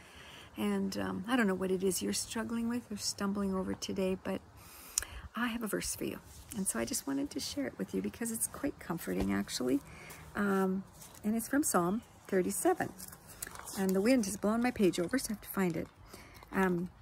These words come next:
Psalm thirty-seven verses, I think I'm gonna actually read verses twenty-three and twenty-four. "The Lord makes firm the steps of the one who delights in him." I lost my spot. That's okay.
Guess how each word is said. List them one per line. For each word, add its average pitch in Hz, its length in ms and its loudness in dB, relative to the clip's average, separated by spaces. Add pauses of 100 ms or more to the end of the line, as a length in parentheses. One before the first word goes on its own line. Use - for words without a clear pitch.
(120)
Psalm 294 280 6
thirty-seven 214 640 6
verses, 190 600 0 (120)
I - 280 -8
think - 240 0
I'm 269 140 4
gonna 202 200 2
actually 196 360 0
read 190 260 2
verses 185 300 -2
twenty-three 180 480 0
and 185 120 -6
twenty-four. - 540 -6 (2000)
"The 214 100 10
Lord 247 380 10
makes 233 280 4
firm 220 300 4
the 220 80 4
steps - 380 2
of 214 120 0
the 202 100 2
one 180 240 2
who 190 120 4
delights 190 460 -2
in 180 100 -4
him." 170 120 -10 (3000)
I 214 60 0
lost 180 260 -2
my 196 60 -2
spot. - 260 -2 (400)
That's 214 160 -4
okay. - 160 -4